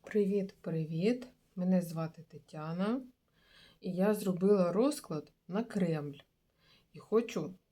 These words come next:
поділитися з вами і показати, які карти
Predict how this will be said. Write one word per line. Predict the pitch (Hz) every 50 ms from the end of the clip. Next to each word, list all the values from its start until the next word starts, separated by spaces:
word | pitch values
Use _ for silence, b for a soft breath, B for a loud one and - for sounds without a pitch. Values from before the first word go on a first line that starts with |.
| _ _ b b b b b b b b b
поділитися | - 147 143 160 160 160 180 185 185 208 196 190 - - 170 160 160 165 - _ _ _ _ _ -
з | 160 156 156
вами | 151 156 151 151 151 160 175 190 208 - _ _ _ _ _ -
і | 180
показати, | 185 - 190 185 - 202 196 - 262 285 285 285 - 196
які | 180 185 185 185 - - 185
карти | 180 - - 185 214 233 233 226 - 240 233